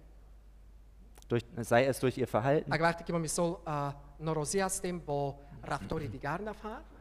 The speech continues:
Speaker 1: Durch das, was die anderen sagen oder was sie eben nicht sagen.
Speaker 2: یا که ما مثال ناراضی هستیم با گپ‌ها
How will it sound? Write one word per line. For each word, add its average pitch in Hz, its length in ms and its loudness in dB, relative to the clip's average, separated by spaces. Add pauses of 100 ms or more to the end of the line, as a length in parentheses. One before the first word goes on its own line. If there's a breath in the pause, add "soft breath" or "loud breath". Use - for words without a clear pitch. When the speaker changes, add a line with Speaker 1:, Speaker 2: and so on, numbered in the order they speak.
(120)
Speaker 1:
Durch 120 180 4
das, 135 280 6
was 113 260 4
die 104 80 6
anderen 104 340 4
sagen 139 440 4
oder 104 180 6
was 95 140 0
sie 95 160 -4
eben 95 160 0
nicht - 280 -4
sagen. 139 400 0 (140)
Speaker 2:
یا 160 80 -6
که 165 100 -8
ما 175 100 0
مثال 165 280 0
ناراضی 151 380 0
هستیم 160 360 0
با 151 200 -2
گپ‌ها 180 640 0